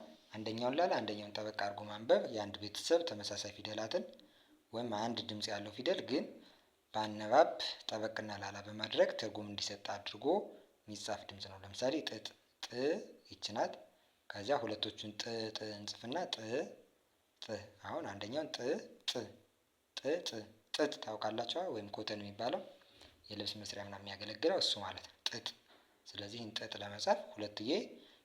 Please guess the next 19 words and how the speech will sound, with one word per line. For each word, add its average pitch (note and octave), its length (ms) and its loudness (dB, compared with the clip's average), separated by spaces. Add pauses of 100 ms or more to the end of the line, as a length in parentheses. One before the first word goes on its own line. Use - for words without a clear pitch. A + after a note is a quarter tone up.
ይህን G#2+ 180 -4
ፊደል G#2 260 -4
መጻፍ - 300 -8
ጥ፣ - 100 -2 (840)
ጥ። - 60 -8 (840)
አሁን - 220 2
ጥ፣ - 80 -6 (220)
ጥ A#2 160 -2
ስትሉ C#3+ 340 2 (760)
ብዙ G#2+ 200 2
ይህን A2 220 2
ያህል A2 200 2
ወጣ A2 180 4
ያለ A2+ 180 8 (280)
ትርጉሙ B2+ 400 8
ግልጽ A#2+ 240 2
ሆኖ G#2+ 160 -4
አይወጣም። A2+ 320 8 (260)
አንደኝ-፣ G#2+ 340 -4